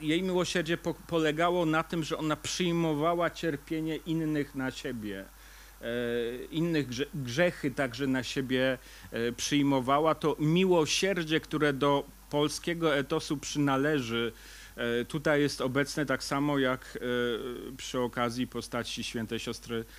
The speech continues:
Faustyny Kowalskiej. Błogosławieństwo szóste. E, błogosławieni czystego serca.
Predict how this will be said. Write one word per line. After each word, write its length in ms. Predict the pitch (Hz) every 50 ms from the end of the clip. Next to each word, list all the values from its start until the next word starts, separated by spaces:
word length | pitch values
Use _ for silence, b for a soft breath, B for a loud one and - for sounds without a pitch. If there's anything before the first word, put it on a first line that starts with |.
| B B B B B -
Faustyny 640 | - - 127 120 113 - - - 127 120 117 113 110
Kowalskiej. 840 | - 131 120 107 117 110 104 98 - - - - 104 101 104 - - - - - - - - - - - - - - - - - - - - - - - - - 123
Błogosławieństwo 880 | 120 131 127 120 135 127 - - 143 123 131 139 139 - - 139 123
szóste. 560 | - - 139 - - - 127 127 135 156 165 160 B B B B B B B B -
E, 480 | - 120 120 123 127 131 151 156 - - - - - - - - - - - -
błogosławieni 880 | 139 143 160 151 147 180 170 - 180 170 156 147 160 170 170 165 151
czystego 500 | - - 143 - - - 147 139 135 131
serca. 600 | - - 127 117 110 104 - - 120 117 120 -